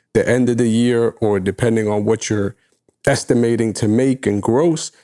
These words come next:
it's always a good idea to, to consider these types of purchases. Nikki and I had this conversation literally two days ago. I said, "Hey, within three to six months,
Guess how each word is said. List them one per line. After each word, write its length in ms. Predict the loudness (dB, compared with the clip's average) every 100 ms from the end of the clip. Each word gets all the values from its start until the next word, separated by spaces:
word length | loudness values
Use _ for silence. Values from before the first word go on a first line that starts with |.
| _ -2
it's 180 | -2 0
always 380 | 0 2 0 -2
a 40 |
good 220 | 0 0
idea 680 | 2 0 0 2 0 -2 -6 _ _ _ _
to, 160 | -2 -2 -2 -4
to 120 | -2
consider 560 | 0 -2 0 0 2 0
these 240 | 0 0
types 240 | -2 -2
of 100 | -4
purchases. 560 | 0 -2 0 -6 -10 -4 -2
Nikki 260 | 0 0
and 120 | 0 0
I 80 |
had 220 | 0 -2 -2
this 120 | -2
conversation 560 | -2 -2 -2 0 0
literally 300 | 0 2 0
two 180 | -2 -2
days 260 | 0 0 0
ago. 340 | -2 -4 -4 -4
I 80 |
said, 260 | -2 0 0
"Hey, 300 | 0 -2 -4 _ _ _
within 260 | -2 0 -2
three 260 | 0 0 2
to 80 | 0
six 300 | 0 -2 0
months, 380 | 0 -2 -6